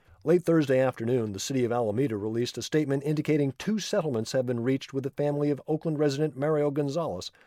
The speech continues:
following Mister Gonzalez's death in police custody. The first would pay eleven million dollars to the estate and son of Mario Gonzalez,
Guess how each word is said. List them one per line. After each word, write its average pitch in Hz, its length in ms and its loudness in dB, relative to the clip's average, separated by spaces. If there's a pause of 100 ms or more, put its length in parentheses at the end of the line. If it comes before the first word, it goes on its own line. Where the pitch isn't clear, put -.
(140)
following 120 320 0
Mister 120 240 -2
Gonzalez's 117 640 -2
death 110 300 0
in 107 120 -8
police 101 320 -8
custody. 87 500 -8 (480)
The 104 60 -8
first 139 380 0
would 107 140 -4
pay 120 260 2
eleven 120 460 -2
million 120 400 0
dollars 113 420 0
to 110 140 -4
the 98 160 -6
estate 123 520 -4
and 107 160 -6
son 127 420 0
of 101 220 -6
Mario 110 380 0
Gonzalez, 117 560 -4